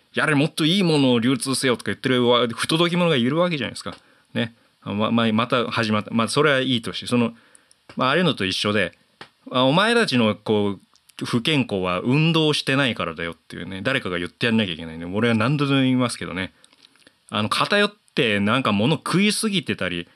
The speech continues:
で、運動しないね、寝ないとかね。だから、あの、せ-、生活習慣病それはみたいなね。えー、ね、あの、人様が作った食い物をやれ、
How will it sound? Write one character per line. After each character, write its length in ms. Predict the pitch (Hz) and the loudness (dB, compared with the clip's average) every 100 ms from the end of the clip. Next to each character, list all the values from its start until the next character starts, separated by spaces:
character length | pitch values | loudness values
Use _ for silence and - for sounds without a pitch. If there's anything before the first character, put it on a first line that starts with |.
| _ _ _ - | _ _ _ 0
で、 80 | |
運 300 | 208 202 208 | 4 6 4
動 220 | 202 196 175 | 4 2 0
し 180 | - | 0
な 120 | 151 143 | 0 0
い 80 | |
ね、 340 | 123 104 117 95 | 0 -2 -2 -2
寝 220 | 98 117 | 0 2
な 160 | 135 131 | 2 0
い 120 | 113 | -2
と 100 | - | -6
か 120 | - | -10
ね。 140 | 98 - _ _ _ _ - | -8 -8 _ _ _ _ -8
だ 240 | 143 196 | -2 0
か 100 | 170 | 0
ら、 200 | 107 90 85 87 92 | 0 -2 -4 -8 -10
あ 120 | 90 | -8
の、 240 | 90 87 - _ _ _ _ _ | -6 -8 -14 _ _ _ _ _
せ-、 240 | - 117 117 - | -2 -2 -2 -6
生 240 | - 196 | -2 0
活 240 | 196 180 | 0 0
習 200 | 170 160 | -2 -2
慣 220 | 156 151 147 | 0 0 0
病 140 | 127 | -2
そ 120 | - | -4
れ 60 | 90 | -10
は 60 | |
み 100 | 87 | -12
た 80 | 87 | -14
い 40 | 90 | -12
な 60 | |
ね。 140 | 95 - _ _ _ - | -12 -14 _ _ _ -18
え 600 | 101 87 87 85 85 87 | -12 -8 -8 -8 -10 -12
ー、 100 | - | -4
ね、 200 | 113 98 - - | -2 -2 -4 -14
あ 120 | 104 | -12
の、 60 | 87 | -6
人 260 | - - 190 | -2 0 2
様 200 | 190 131 | 2 2
が 140 | 95 | 0
作 200 | - - | -4 -6
っ 20 | |
た 120 | - | -4
食 200 | - - | -4 0
い 80 | 117 | 2
物 220 | 151 190 113 | 2 2 2
を 60 | |
や 140 | 92 131 | 2 2
れ、 220 | 151 | 2